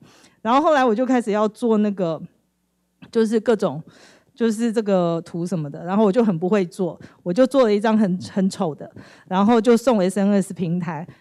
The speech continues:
就有人受不了了，然后他就来帮我改。所以重点就是不要害羞，不要怕犯错，你就贴出来就会有人来帮你改。好，然后最后，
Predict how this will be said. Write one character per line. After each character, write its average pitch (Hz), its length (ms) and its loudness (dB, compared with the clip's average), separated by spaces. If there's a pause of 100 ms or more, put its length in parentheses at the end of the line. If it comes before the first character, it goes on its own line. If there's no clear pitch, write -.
就 302 140 2
有 240 80 6
人 190 160 2
受 226 140 0
不 214 140 -2
了 156 240 -2
了， 139 180 -10
然 170 180 -6
后 226 140 2
他 196 180 -2
就 190 320 0 (280)
来 190 100 -2
帮 208 180 0
我 180 100 0
改。 - 220 -10 (240)
所 277 180 4
以 277 140 2
重 277 220 2
点 190 120 0
就 226 160 4
是 202 320 -4 (140)
不 190 80 -2
要 214 180 2
害 190 220 -4
羞， 180 260 -4
不 175 120 -6
要 196 160 0
怕 190 180 -4
犯 180 220 -2
错， 175 280 -8 (220)
你 190 100 -4
就 269 140 2
贴 269 180 2
出 277 140 -2
来 208 160 0
就 226 80 0
会 233 140 4
有 175 100 0
人 160 140 -6
来 165 120 -6
帮 180 220 -2
你 165 100 -2
改。 156 240 -12 (380)
好， - 160 -8
然 196 160 2
后 285 100 4
最 240 220 0
后， 233 320 -2